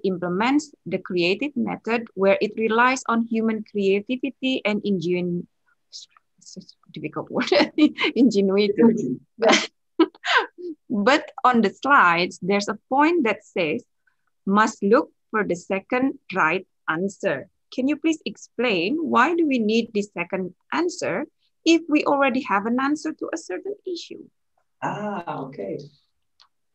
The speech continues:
Speaker 2: Thank you for that, uh, question. So what is, uh, I think the, the, the reason that, uh, Justin and Niels put that there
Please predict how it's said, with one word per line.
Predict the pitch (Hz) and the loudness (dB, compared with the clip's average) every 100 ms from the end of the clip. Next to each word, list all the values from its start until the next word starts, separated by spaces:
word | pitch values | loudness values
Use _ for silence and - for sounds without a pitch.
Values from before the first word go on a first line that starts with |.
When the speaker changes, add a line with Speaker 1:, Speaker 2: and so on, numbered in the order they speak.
| - _ _ - | -20 _ _ -8
Speaker 2:
Thank | 175 | -8
you | 151 - | -8 -8
for | - | -8
that, | - - | -8 -8
uh, | 107 104 - | -8 -8 -8
question. | 135 - 98 95 - _ _ _ | -10 -10 -14 -18 -20 _ _ _
So | - 151 156 151 | -8 -2 0 0
what | 143 156 170 170 | -2 -4 -4 -6
is, | 147 - - - | -8 -12 -18 -20
uh, | 131 139 - | -18 -14 -10
I | |
think | 147 - 220 | -6 -4 -4
the, | - - _ _ | -6 -10 _ _
the, | 127 | -10
the | 117 | -6
reason | 123 147 233 262 233 - 101 | -4 0 2 2 2 -4 -6
that, | 110 - - | -10 -12 -14
uh, | 110 104 101 101 98 98 98 98 | -10 -8 -8 -8 -10 -12 -14 -12
Justin | 131 147 - - 135 | -8 -6 -6 -6 -4
and | 113 | 0
Niels | 123 - 190 - - _ | 0 -2 -6 -8 -12 _
put | 214 208 | -10 -6
that | - - | -6 -4
there | - - - | -6 -6 -8